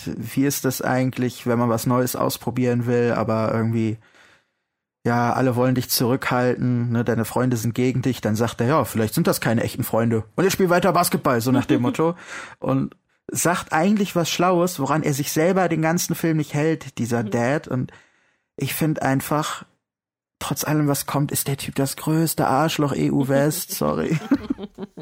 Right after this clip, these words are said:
Speaker 2: Ja gut, man, man braucht irgendwelche Feindbilder auch da drin, ne? Obwohl, ähm, die haben wir ja unter Gleichaltrigen, die versuchen alle irgendwie, äh,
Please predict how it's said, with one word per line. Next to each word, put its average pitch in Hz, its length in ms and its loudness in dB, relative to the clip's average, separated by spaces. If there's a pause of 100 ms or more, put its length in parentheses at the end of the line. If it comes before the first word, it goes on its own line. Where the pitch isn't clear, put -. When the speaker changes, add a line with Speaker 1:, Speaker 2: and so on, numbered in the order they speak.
(640)
Speaker 2:
Ja 208 80 0
gut, 220 100 2
man, 214 220 2
man 208 160 2
braucht 190 260 2
irgendwelche 220 520 2
Feindbilder 156 840 0
auch 156 120 -2
da 165 160 -2
drin, 160 280 -4
ne? 175 180 0
Obwohl, 170 420 0 (340)
ähm, 160 460 0 (360)
die - 180 -4
haben 180 120 2
wir 185 80 4
ja 160 60 4
unter 185 220 2
Gleichaltrigen, 185 840 0
die 185 120 -4
versuchen 175 460 -2
alle 165 280 2
irgendwie, 170 400 -2
äh, 156 260 0